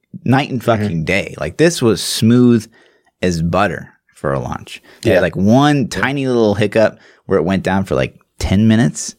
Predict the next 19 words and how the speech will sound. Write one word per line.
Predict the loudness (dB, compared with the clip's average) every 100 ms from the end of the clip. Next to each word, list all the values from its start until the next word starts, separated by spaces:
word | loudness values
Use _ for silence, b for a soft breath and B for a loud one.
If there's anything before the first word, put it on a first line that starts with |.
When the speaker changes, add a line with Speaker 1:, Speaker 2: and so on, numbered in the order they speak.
| -4
Speaker 1:
I | 0
think. | 2 0 -4 _ b b b b b b _ -4
But, | 0 0
like, | 2 -2 -2
other | 0 2 2
than | 4
that, | 4 2 0
like, | -2 -4 -2
no, | 2 4 4
like, | 4 2 -2 _
crazy | -8 -2 0 0 0 0
game-breaking | 0 0 4 4 2 -2 _ -4 -2 0 0 2
bugs. | 2 0 0 -2
Like, | -2
I | -2
didn't | 0 -2 0
encounter | 0 0 -2 -2
anything | 0 0 2 4 4
that | 4 0